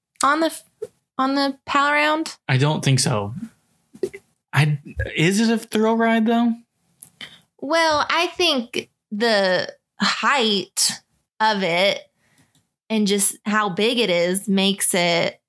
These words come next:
Speaker 1: somewhat of a thrill ride, especially for us if you're not big on heights. But typically when people see a Ferris wheel, it's something for all ages, especially because you can fit the whole family in one of those, uh,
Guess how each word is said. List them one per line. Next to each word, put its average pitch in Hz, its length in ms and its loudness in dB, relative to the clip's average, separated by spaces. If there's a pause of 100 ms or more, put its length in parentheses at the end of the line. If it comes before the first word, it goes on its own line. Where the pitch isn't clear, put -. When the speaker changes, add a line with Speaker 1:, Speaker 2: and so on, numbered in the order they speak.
Speaker 1:
somewhat 233 480 0
of 190 160 -2
a 196 60 0
thrill 170 280 -2
ride, 170 200 0
especially 330 440 0
for 262 140 -4
us 196 320 0
if 208 140 -4
you're 208 100 0
not 190 280 0
big 208 220 0
on 175 580 0 (840)
heights. - 880 -2 (640)
But 240 220 0
typically 370 520 0
when 226 200 0
people 226 420 -2
see 226 300 2
a 196 60 0
Ferris 202 480 0
wheel, 175 580 0 (580)
it's 202 220 2
something 185 420 0
for 185 200 -2
all 185 260 2
ages, 175 400 0
especially 349 380 0
because 247 260 0
you 269 80 2
can 302 140 -4
fit 330 140 -2
the 302 60 0
whole 311 180 -6
family 311 420 0
in 185 100 2
one 175 100 2
of 170 100 0
those, 170 640 0 (200)
uh, 175 300 0